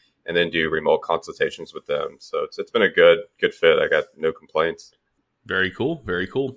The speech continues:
Speaker 2: Um, and your, your master's in exercise science, was that, was that a program with a, with a thesis or not?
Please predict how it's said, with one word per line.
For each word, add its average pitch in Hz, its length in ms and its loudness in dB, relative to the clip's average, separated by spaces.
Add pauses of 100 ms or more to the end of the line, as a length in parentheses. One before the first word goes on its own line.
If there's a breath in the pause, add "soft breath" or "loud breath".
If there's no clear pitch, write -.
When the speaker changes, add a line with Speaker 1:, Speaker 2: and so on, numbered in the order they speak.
(160)
Speaker 2:
Um, 98 600 0 (520)
and 117 180 0
your, 117 680 2
your 123 180 2
master's 196 460 0
in 139 100 -2
exercise 120 500 -2
science, 95 380 -2
was 101 140 -4
that, 170 380 0
was 120 180 -4
that 190 140 2
a 254 40 -2
program 165 640 0
with 123 220 -4
a, 98 400 4
with 98 140 -6
a 95 60 -2
thesis 127 580 -6
or 90 120 -2
not? 78 280 -6